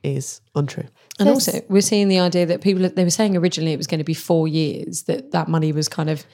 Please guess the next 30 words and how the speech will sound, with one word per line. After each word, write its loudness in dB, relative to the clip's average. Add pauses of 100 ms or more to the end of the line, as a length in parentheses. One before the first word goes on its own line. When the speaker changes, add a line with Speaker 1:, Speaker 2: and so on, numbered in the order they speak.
Speaker 1:
No, 6
Speaker 2:
divvied. 6
Speaker 1:
seven 6
now, 8
Speaker 2:
So, 4
Speaker 1:
I 4
hear. 2
Speaker 2:
but 4
Speaker 3:
Yeah, 4
Speaker 2:
now 6
Speaker 3:
it's 4
Speaker 2:
it's 0
Speaker 3:
longer. 6
Speaker 2:
seven. 2
Now 2
it's 0
seven. 2
So 0
it's 2
like, 2 (220)
it's 0
not, 4
"Would 4
you 4
like 4
a 0
new 4
sink?" 2
It's -2
like, 0